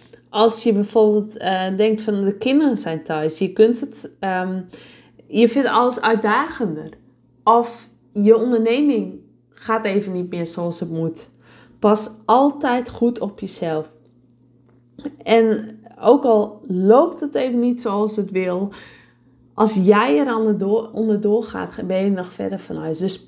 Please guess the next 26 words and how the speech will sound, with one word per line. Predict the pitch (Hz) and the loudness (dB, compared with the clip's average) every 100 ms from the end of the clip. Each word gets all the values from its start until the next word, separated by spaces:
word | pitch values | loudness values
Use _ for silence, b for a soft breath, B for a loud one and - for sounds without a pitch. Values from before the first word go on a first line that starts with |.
| _ | _
pas | 247 277 - | 0 0 -2
goed | - 254 240 - | -6 -6 -6 -4
op | 202 | -6
jezelf. | - 202 202 180 196 | -6 -4 -2 -2 -2
Neem | 185 185 185 202 240 233 | -2 0 2 2 2 0
je | 208 202 | -4 -4
verantwoordelijkheid | - 190 185 175 190 208 185 165 | -4 -6 -4 0 0 0 -4 -6
daarbij. | 165 160 156 - | -4 -4 -4 -2
En | 208 208 B B - | -2 -4 B B 0
neem | 196 233 320 | 2 4 2
ook | 320 277 | -2 -4
geregeld | - 233 233 233 | -4 -4 -4 -4
even | 202 202 185 | -8 -6 -4
me-time. | 214 233 - 180 160 | -2 -2 -6 -8 -6
Ga | 220 240 247 | 0 0 2
mediteren. | 254 247 220 214 233 262 185 | 0 0 -2 0 2 2 -2
Ga | - 233 | -2 0
een | 247 165 | 2 2
boek | 214 233 | 0 -2
lezen. | 226 170 170 170 185 | -2 -2 -2 -6 -10
Ga, | - 226 233 254 330 B B B | 0 2 2 0 -8 B B B
ehm, | - 202 202 208 208 208 202 - - | -4 0 2 4 4 2 -2 -6 -18
ga | - 240 240 | -10 -2 0
naar | 247 240 220 | 4 4 2
buiten. | 214 214 254 320 - 160 | 2 0 2 -2 -4 -8
Ga, | - 226 240 254 | -6 -2 -2 -2